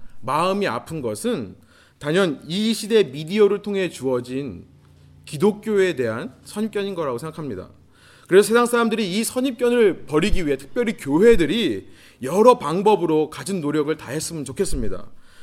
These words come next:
그러나 제가 깜짝깜짝 놀라는 것은요,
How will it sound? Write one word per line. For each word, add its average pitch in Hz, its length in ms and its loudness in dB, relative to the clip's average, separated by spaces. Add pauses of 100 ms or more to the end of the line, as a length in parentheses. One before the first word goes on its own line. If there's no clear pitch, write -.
(220)
그러나 196 760 4 (400)
제가 196 300 4
깜짝깜짝 254 580 2
놀라는 196 440 2
것은요, 120 640 -6